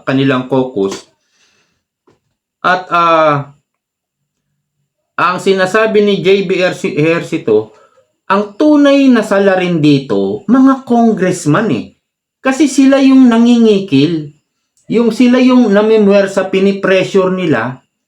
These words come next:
yung mga kontraktor. Kapag hindi ka nagbigay ng S O P,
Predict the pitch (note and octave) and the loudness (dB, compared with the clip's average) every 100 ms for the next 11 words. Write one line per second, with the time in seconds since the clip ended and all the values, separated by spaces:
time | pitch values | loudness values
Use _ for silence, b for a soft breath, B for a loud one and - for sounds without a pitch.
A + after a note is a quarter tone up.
0 | _ _ _ _ - F#3 G3+ G3+ G3 G3 | _ _ _ _ -2 0 2 2 0 -2
1 | F#3 - D3 A#2+ - C3+ C3 A2 _ _ | -4 -2 -6 -6 -6 -4 -2 -6 _ _
2 | _ _ _ _ _ _ _ - F#3 B3+ | _ _ _ _ _ _ _ -6 -4 -4
3 | A#3 B3 B3 C#4+ C#4 B3+ B3 G3+ G#3+ G#3+ | 0 2 2 0 0 -2 0 0 0 2
4 | A3+ A3 G#3 D3+ A3+ A3+ B3 C4+ - F#3+ | 0 2 -2 -2 -4 -2 -2 -2 -2 -2
5 | A3+ | -2